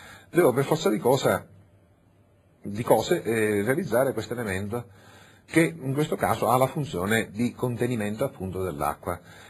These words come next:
ma al contempo può anche essere un elemento di decorazione, perché molte volte viene, viene usato a prescindere da questa funzione di contenimento per concludere la parte terminale, eh, del, eh, dell'edificio.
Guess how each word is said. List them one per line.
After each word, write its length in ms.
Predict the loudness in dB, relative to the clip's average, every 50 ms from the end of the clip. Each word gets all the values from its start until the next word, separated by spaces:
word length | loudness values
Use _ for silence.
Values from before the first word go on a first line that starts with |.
| -4 0
ma 240 | 0 0 0 -2 -4 -2
al 160 | 0 0 2
contempo 580 | 2 2 2 4 4 4 4 6 4 4 4
può 180 | 4 4 4 4
anche 300 | 6 4 2 2 2 2
essere 280 | 0 0 0 -2 -2 -2
un 80 | 0
elemento 300 | 0 0 -2 -2 0 0
di 80 | 0 0
decorazione, 640 | 0 0 0 -2 -4 -4 -2 -2 -2 -2 -2 -6 -10 -12 -16
perché 220 | -18 -14 -12 -10 -8
molte 220 | -8 -6 -4 -4
volte 280 | -2 -2 -4 -4 -4 -4
viene, 200 | -4 -4 -6 -4
viene 220 | -4 -4 -4 -4
usato 320 | -2 0 0 0 0 -2 -6
a 40 |
prescindere 500 | -8 -8 -8 -8 -8 -6 -4 -4 -4 -4
da 100 | -4 -4
questa 260 | -6 -6 -8 -8 -8 -10
funzione 560 | -10 -10 -10 -8 -6 -6 -4 -4 -4 -6 -4
di 160 | -4 -6 -6
contenimento 760 | -6 -6 -6 -4 -4 -4 -4 -2 -2 -2 -2 -2 -2 -2 -2
per 520 | 0 0 0 0 0 0 0 -2 -2 -2 -4 -8 -20 -20 -20 -20 -20 -20 -4 0
concludere 760 | 2 2 2 0 -4 -4 -2 0 2 2 2 2 2 0 -4 -12 -20 -20 -20 -20 -20 -20 -10
la 140 | -6 -4 0
parte 300 | 2 2 0 0 -2 -4
terminale, 800 | -4 -4 -4 -2 -2 0 0 2 2 2 2 0 -2 -6 -16 -14
eh, 640 | -8 -4 -2 0 0 0 -2 -2 -4 -4 -6 -6 -6
del, 340 | -4 -4 -4 -4 -4 -2 -2
eh, 680 | 0 0 2 2 0 0 -2 -4 -4 -4 -4 -4 -4
dell'edificio. 800 | -4 -4 -4 -2 -4 -2 -2 -2 -4 -2 -4 -6 -6 -6 -10 -20